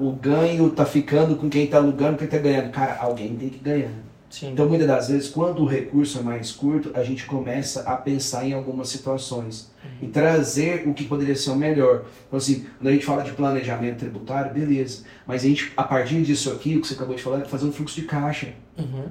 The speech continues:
Speaker 1: Fazer uma projeção, fazer um orçamento planejado versus realizado, depois pra gente ver como se comportou
Speaker 2: Ah, mesmo
Speaker 1: as
Speaker 2: que a-,
Speaker 1: ações.
Speaker 2: aprovou um crédito, B N D E S, dois anos de carência,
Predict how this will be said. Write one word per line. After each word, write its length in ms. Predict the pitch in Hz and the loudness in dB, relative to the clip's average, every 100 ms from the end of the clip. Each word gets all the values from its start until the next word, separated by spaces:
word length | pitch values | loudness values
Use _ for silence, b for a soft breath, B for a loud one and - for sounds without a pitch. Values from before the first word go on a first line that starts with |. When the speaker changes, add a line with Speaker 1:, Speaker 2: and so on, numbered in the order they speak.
| - | -2
Speaker 1:
Fazer 220 | 135 143 | 2 2
uma 140 | 143 | 2
projeção, 520 | - 151 143 143 143 | 0 0 0 0 0
fazer 200 | 139 127 | 0 0
um 80 | 131 | 0
orçamento 640 | 139 123 151 131 131 143 | 0 2 2 2 2 0
planejado 840 | - 127 131 120 120 139 151 147 - B B - | 0 0 0 0 2 4 4 2 0 B B -2
versus 340 | 131 127 - | 0 0 -2
realizado, 640 | 123 135 131 120 123 139 | 4 4 4 2 2 2
depois 240 | 131 123 120 | 0 -6 -6
pra 160 | 120 | -6
gente 180 | 120 120 | -4 -4
ver 120 | 120 | -6
como 180 | - 135 | -4 -4
se 140 | 135 | -2
comportou 640 | 143 135 127 127 123 123 135 | -4 -4 -4 -4 -4 -2 2
Speaker 2:
Ah, 140 | 170 170 | 4 4
mesmo 260 | 165 185 | 4 2
Speaker 1:
as 60 | 175 | 2
Speaker 2:
que 60 | |
a-, 40 | 175 | 0
Speaker 1:
ações. 520 | - 131 131 131 123 | 0 -2 -2 -2 -2
Speaker 2:
aprovou 300 | 170 160 175 | 0 4 2
um 40 | |
crédito, 400 | 170 151 160 160 | 2 4 4 4
B 120 | 135 147 | -2 -4
N 80 | |
D 100 | 151 | 2
E 20 | 135 | 4
S, 340 | 139 156 156 | 6 4 4
dois 200 | 165 165 | 2 2
anos 120 | 160 | 0
de 60 | - | 0
carência, 760 | 139 127 156 160 156 151 139 | 0 0 0 -2 -4 -2 -2